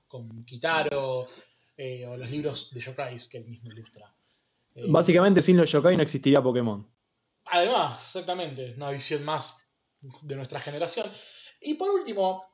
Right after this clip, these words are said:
Speaker 1: lo que quería hablar un poco, para hacer un pequeño debate en este bloque antes de avanzar con la, con la entrevista a Pablo,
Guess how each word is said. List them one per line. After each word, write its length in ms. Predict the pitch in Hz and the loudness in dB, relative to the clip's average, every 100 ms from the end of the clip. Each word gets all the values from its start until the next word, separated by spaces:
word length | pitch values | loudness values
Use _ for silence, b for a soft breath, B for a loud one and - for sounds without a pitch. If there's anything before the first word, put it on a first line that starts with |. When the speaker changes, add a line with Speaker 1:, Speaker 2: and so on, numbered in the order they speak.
| - | -8
Speaker 1:
lo 180 | 190 | -4
que 100 | 196 | -4
quería 320 | 180 208 269 233 | -2 -2 0 0
hablar 500 | 196 185 175 220 214 | 0 0 -2 -2 -4
un 120 | 190 | -4
poco, 720 | 214 190 196 185 175 165 156 | -8 -4 -2 0 0 2 0
para 100 | 185 | 2
hacer 160 | - 349 | 2 2
un 60 | - | -4
pequeño 300 | - - 214 | -12 -4 0
debate 400 | 175 233 202 160 | 2 2 0 -6
en 80 | |
este 220 | 143 - 143 | -10 -12 -8
bloque 320 | 170 180 156 | -6 -6 -6
antes 240 | 147 131 | -10 -12
de 40 | 135 | -14
avanzar 440 | 135 131 160 143 | 0 2 2 -4
con 120 | 147 | -10
la, 360 | 139 131 131 131 | -12 -12 -14 -18
con 140 | 131 | _
la 80 | 135 | -20
entrevista 260 | 143 165 180 | -18 -12 -8
a 40 | |
Pablo, 260 | 220 208 208 | -6 -6 -6